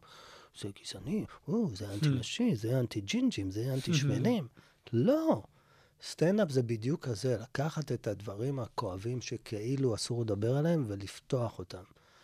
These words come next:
Speaker 1: לפתוח אותם בהומור. לא, לא, לא, ל-, איך אומרים? ל-,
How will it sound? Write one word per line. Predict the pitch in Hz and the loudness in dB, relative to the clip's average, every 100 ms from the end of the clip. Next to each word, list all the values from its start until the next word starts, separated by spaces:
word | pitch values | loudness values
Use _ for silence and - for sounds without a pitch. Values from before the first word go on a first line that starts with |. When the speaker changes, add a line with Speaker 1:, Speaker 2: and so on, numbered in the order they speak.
| _ - | _ -20
Speaker 1:
לפתוח | - 123 135 151 | -8 -4 -2 -2
אותם | 131 131 | 0 0
בהומור. | 123 120 120 190 120 87 | 2 2 4 4 2 -2
לא, | 92 95 95 92 | -4 -2 -2 -2
לא, | 95 | -2
לא, | 101 101 | -4 -6
ל-, | 98 98 101 107 107 113 - - _ _ _ 117 - - | -6 -6 -6 -8 -8 -10 -12 -16 _ _ _ -20 -4 2
איך | 135 - | 4 6
אומרים? | 151 156 | 6 8
ל-, | 135 | 8